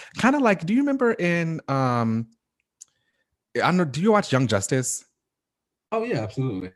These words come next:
Speaker 1: Uh, do you remember when they
Speaker 2: Oh,
Speaker 1: had
Speaker 2: with
Speaker 1: the whole, uh,
Speaker 2: Superboy and Miss Martian?
Speaker 1: and Miss Martian, and it was like they had, why they broke up because, like, she tried to change his memories and stuff.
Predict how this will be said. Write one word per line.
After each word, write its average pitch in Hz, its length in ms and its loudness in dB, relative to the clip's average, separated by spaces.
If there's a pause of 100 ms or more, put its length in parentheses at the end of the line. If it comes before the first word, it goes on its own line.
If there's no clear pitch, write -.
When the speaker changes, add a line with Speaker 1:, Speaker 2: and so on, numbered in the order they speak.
(260)
Speaker 1:
Uh, 131 240 2
do 117 160 -4
you 196 120 0
remember 156 360 2
when 127 220 0
they 175 80 6
Speaker 2:
Oh, 196 80 8
Speaker 1:
had 160 80 8
Speaker 2:
with 151 100 8
Speaker 1:
the - 60 2
whole, 160 180 6
uh, 147 60 6
Speaker 2:
Superboy 143 420 6
and 127 160 0
Miss 131 160 -2
Martian? 147 560 0
Speaker 1:
and 135 140 2
Miss 139 180 2
Martian, 147 360 2
and 123 120 0
it 123 140 0
was 117 160 -4
like 113 240 0
they 113 100 0
had, 110 320 0
why 107 120 2
they 104 120 0
broke 101 300 -4
up 110 180 -4
because, 95 280 -8
like, 90 140 -8
she - 220 -10
tried 95 200 -10
to 87 60 -16
change 98 260 -10
his 90 80 -10
memories 98 340 -6
and 104 60 -6
stuff. 104 180 -2